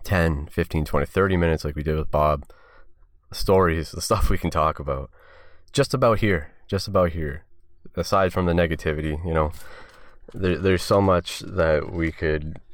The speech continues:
you know, put out there and create some good content. So that's the white whale. I don't even have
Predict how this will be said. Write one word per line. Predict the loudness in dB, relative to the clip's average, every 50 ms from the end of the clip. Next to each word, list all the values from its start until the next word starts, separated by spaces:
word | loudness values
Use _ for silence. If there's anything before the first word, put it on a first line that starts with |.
| -14 -6
you | -4 -2
know, | -2 -2 -2
put | 0 2 2 4 4
out | 4 2 0 0
there | 0 0 0 0
and | 0 -2
create | -4 -4 -2 -2 -2 -2
some | -2 -2
good | -2 -4 -4
content. | -4 -4 -4 -4 -4 -6 -8 -8 -6
So | -6 -4 0
that's | 0 2 0 0 -2
the | -4 -4
white | -2 -2 -2 -2 -4
whale. | -4 -4 -4 -4 -6 -8 -10 -18 -20 -20 -20 -20 -20 -20 -20 -20 -20 -18 -6 -2
I | 2 2
don't | 4 4 4
even | 2 0 0
have | 0 0 0 0